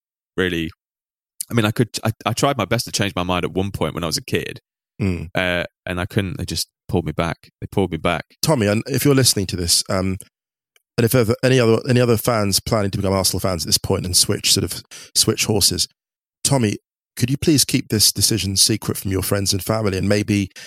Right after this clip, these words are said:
Speaker 2: <laughs> impressionable young minds? Because I just feel, don't get me wrong, I, I love Arsenal. I want them to be supported, but I just feel, Tommy, you're at a certain point where you could be influential on a young mind. And I, I just wouldn't want someone to kind of make the same,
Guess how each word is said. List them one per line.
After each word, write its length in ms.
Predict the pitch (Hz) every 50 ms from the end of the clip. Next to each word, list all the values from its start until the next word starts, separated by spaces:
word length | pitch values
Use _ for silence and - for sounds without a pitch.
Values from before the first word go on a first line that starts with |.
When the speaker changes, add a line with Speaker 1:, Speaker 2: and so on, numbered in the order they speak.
| 117 113 107
Speaker 2:
<laughs> 340 | 95 - - - - - -
impressionable 640 | 135 123 - - 156 147 131 - - 139 107 113 113
young 260 | 107 113 110 110 107
minds? 460 | 110 113 117 107 101 92 92 92 -
Because 320 | - - 127 - 147 131
I 60 | 143 143
just 340 | - - 175 - - -
feel, 220 | - 170 151 131 113
don't 180 | 98 160 170
get 80 | 156 165
me 80 | 156 147
wrong, 140 | 139 123
I, 100 | 113 113 -
I 60 | 120
love 280 | 113 110 113 127 123 -
Arsenal. 340 | 127 123 120 - - 107 101
I 20 |
want 120 | 107 120 131
them 80 | 123
to 80 | - -
be 60 | 120
supported, 420 | 107 - - - 113 117 - 101 -
but 140 | 120 113 - - - - - -
I 80 | - 117
just 280 | 107 - 151 127 -
feel, 120 | - 151 135
Tommy, 280 | - - 135 117 107
you're 100 | 104 104
at 60 | 110 107
a 40 |
certain 280 | 98 - - 127 117 110
point 180 | - 120 113 104
where 100 | 104 104
you 80 | 104
could 220 | - - - 98 -
be 140 | 117 113
influential 640 | 110 98 - 104 101 107 113 127 - - 120 147 175 - _ _ - - - - - - _ _ _ -
on 80 | 113 113
a 40 |
young 280 | 110 107 113 113 113 110
mind. 280 | 107 113 123 135 123 107
And 200 | 120 110 - -
I, 40 | -
I 40 | 127
just 200 | 117 127 123 117
wouldn't 220 | 123 139 123 131
want 180 | 123 120 120 123
someone 240 | - 127 120 120 110
to 80 | 120
kind 240 | 113 - - 110 107
of 80 | 101 101
make 160 | 107 107 107
the 60 | - 113
same, 400 | - - 113 110 104 101 101